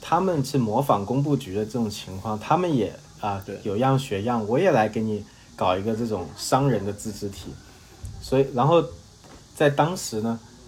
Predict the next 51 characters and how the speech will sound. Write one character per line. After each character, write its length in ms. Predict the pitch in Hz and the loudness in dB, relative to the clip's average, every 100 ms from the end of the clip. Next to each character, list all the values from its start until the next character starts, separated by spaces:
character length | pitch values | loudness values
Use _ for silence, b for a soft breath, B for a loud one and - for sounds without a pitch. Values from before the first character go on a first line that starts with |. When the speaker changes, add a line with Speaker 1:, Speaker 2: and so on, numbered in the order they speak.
| - - | -20 -10
Speaker 1:
就 160 | - 131 | -2 0
是， 240 | 123 117 113 - - - - - - - - - - | 2 -2 -2 -14 -20 -20 -20 -20 -20 -20 -20 -16 -2
呃， 180 | 117 113 | 2 4
民 260 | 117 160 | 2 2
国 200 | 165 120 | 2 4
的， 240 | 127 120 - - | 4 2 -4 -6
我 160 | 110 | -2
们 160 | 101 117 | 0 0
说 160 | 117 135 | 2 4
的 100 | 135 | 4
那 80 | |
五 180 | 123 104 | 2 -2
色 240 | 104 170 143 | 0 2 2
旗 220 | - 117 | 0 0
民 200 | 110 107 | 0 0
国 160 | 98 | -2
的 180 | 98 101 - - | -2 -4 -6 -4
这 100 | 107 | 0
个 220 | 104 98 | 0 -2
省， 240 | - - - | -8 -10 -10
省 320 | - 104 131 | -6 -2 2
长 200 | 117 80 - - | 2 0 -8 -14
也 120 | - 85 | -10 -8
是 80 | 120 | -6
存 260 | - 98 | -6 -4
在 220 | 120 123 | 0 0
的， 80 | 80 - | 0 -6
江 200 | - 120 | -2 -2
苏 160 | 127 139 | 0 0
省 200 | 135 101 | 0 -4
省 220 | - 92 113 | -6 -6 -4
长 240 | 90 76 - | -6 -8 -12
也 120 | 92 | -10
是 80 | 92 | -8
存 200 | 110 87 85 | -8 -12 -8
在 200 | 104 95 | -6 -6
的。 60 | 80 - - B B B B | -10 -18 -20 B B B B
那 100 | 143 | 4
么 220 | 143 131 - | 6 4 4
在 120 | 131 | 2
地 220 | 131 170 | 2 0
方 200 | 139 113 | 2 0
上 220 | 110 117 | 2 0
呢， 160 | 104 98 | 0 -4
就 140 | - 110 | -6 -8
主 160 | 98 | -6
要 140 | 85 92 | -6 -6
是 140 | 107 | -6
靠 260 | - 117 110 | -6 -4 -2
这 180 | 117 | -4
些， 340 | 110 110 104 | -4 -2 -4